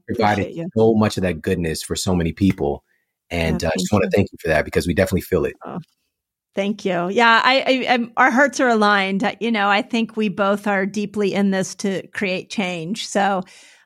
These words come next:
Speaker 2: um, so thank you for having this conversation. Okay, my last question, and I know, I'm so curious what you're gonna say. What's your superpower?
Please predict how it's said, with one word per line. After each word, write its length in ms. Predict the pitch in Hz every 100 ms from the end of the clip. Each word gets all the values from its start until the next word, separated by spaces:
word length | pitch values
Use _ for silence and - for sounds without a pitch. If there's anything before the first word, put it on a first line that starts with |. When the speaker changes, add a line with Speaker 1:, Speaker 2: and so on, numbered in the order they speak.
| 196
Speaker 2:
um, 300 | 196 190 185
so 120 | 247
thank 240 | 277 277
you 60 | 294
for 120 | 262
having 220 | 240 226
this 140 | 220 214
conversation. 640 | 240 226 247 226 240 214
Okay, 220 | 240 277
my 160 | 254 247
last 340 | 254 262 330 -
question, 580 | 392 392 - 277 220
and 140 | 202 233
I 120 | 233
know, 160 | 233 247
I'm 180 | 220 220
so 220 | 208 208
curious 320 | 220 220 233
what 100 | -
you're 100 | 247
gonna 200 | 240 285
say. 520 | 311 453 359 262 233 - _ _ _ _ _ _ _
What's 220 | 247 359
your 80 | 339
superpower? 760 | - 392 403 403 240 180 185